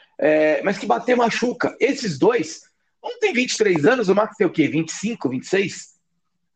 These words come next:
Tá com hormônio no, soltando pelos cabelos. Fazer a curva em alta velocidade, onde tem que pisar no freio pra esses dois, é mole.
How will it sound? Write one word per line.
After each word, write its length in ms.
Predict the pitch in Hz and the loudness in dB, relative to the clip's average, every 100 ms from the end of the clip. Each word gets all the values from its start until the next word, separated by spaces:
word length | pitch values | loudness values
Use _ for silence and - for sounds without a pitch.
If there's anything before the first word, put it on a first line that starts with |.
| _ _ _ _ _ _ _ _ _ | _ _ _ _ _ _ _ _ _
Tá 120 | - 175 | -4 -2
com 140 | 160 | 2
hormônio 460 | 160 147 180 175 156 | 2 4 2 2 4
no, 520 | 147 139 131 120 - - _ | 4 4 2 -4 -8 -20 _
soltando 520 | - 151 139 175 165 | 0 0 2 0 2
pelos 280 | 156 156 147 | 2 0 0
cabelos. 640 | - 107 160 - - - _ _ _ _ - | -2 2 2 2 -2 -14 _ _ _ _ -4
Fazer 240 | 202 190 | 0 2
a 80 | 247 | 0
curva 380 | - 220 202 214 | 2 2 4 4
em 80 | |
alta 280 | 208 220 220 | 4 4 2
velocidade, 600 | 208 202 196 175 170 165 | 2 2 0 2 2 2
onde 120 | 170 | 0
tem 100 | 185 | -2
que 100 | 180 | -2
pisar 220 | 175 160 160 | 0 2 2
no 80 | |
freio 220 | - 160 160 | 2 0 2
pra 80 | 151 | 0
esses 180 | 151 | -2
dois, 220 | 139 165 196 | 2 2 4
é 60 | |
mole. 460 | 208 160 160 110 | 4 4 4 -2